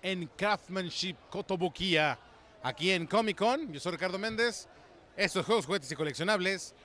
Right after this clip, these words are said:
y acompáñame a ver todo lo que tienen nuevo los amigos de Kotobukiya. Aquí están los, los nuevos productos y están listos para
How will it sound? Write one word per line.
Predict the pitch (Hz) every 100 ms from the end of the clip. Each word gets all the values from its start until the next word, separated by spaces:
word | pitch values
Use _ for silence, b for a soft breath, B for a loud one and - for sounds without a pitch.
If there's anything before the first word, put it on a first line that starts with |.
| -
y | -
acompáñame | 170 190 247 269 247
a |
ver | 247
todo | - 247
lo | 240
que | 190
tienen | 202 220 208 196
nuevo | 208 226 202 185 - - - - - - - - -
los | 147 165 170
amigos | 185 202 165
de | 160
Kotobukiya. | 165 160 147 139 156 180 190 -
Aquí | 147 185
están | 170 190 185 180
los, | 165 147 135 - -
los | 147 143 131
nuevos | 175 175
productos | - 165 170 185 151
y |
están | 143 185
listos | 185 202 202 -
para | 160 151